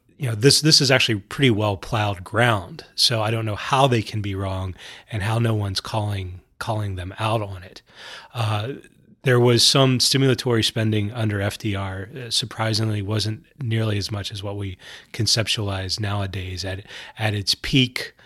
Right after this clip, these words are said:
in, I think, about nineteen thirty-six, spending was thirteen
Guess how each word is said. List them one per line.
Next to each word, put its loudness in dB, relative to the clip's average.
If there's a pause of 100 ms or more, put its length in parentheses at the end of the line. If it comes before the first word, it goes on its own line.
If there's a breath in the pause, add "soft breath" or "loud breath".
(240 soft breath)
in, 0
I -2
think, -6
about -4
nineteen -4
thirty-six, -2
spending -2
was -6 (120)
thirteen -4